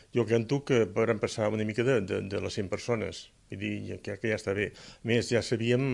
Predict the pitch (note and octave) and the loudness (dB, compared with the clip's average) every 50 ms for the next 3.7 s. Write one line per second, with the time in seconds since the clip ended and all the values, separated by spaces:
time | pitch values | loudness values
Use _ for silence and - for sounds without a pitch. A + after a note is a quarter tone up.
0 | B2 A#2 B2 - - - - - _ - A#2+ G#2+ A2 G#2+ A#2 A2+ A#2 A#2 A2 A#2+ | -2 -2 -6 -10 -18 -20 -20 -20 _ -4 -2 0 2 2 0 2 2 2 2 4
1 | A2 A#2+ - - C#3 A#2 G#2 G2+ G2 G#2 A2 A2 - G#2 - A#2+ G#2+ G#2 A2+ A#2 | 2 0 2 2 0 2 2 0 0 0 -2 -2 -4 -2 -2 -2 0 2 2 2
2 | A#2+ A#2 - A2+ F#2+ - A#2+ G#2+ G#2+ A#2+ A2+ G#2+ F2+ F2+ - A2+ A2+ F#2+ E2 F#2 | 2 0 0 -2 0 0 0 0 0 0 2 2 0 0 -2 -4 -4 -4 -4 -6
3 | F2+ F2+ F#2+ G2 G2+ G2 G2 G2+ G2 - - G#2+ G2+ | -6 -6 -6 -6 -6 -6 -6 -6 -6 -4 -2 -2 -2